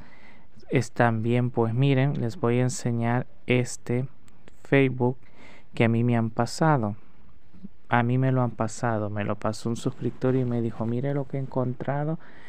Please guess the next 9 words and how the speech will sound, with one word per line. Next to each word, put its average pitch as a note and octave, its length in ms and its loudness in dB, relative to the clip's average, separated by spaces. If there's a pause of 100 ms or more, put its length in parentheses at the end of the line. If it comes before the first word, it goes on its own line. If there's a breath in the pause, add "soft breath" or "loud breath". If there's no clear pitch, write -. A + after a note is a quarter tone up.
(220 loud breath)
mire C3+ 240 2
cómo C3+ 260 0
tienen C3+ 360 0
aquí C3 480 2 (180)
este C3 380 0
Facebook C#3 540 0
y B2+ 140 -2
están A#2+ 320 -2
utilizando B2 840 0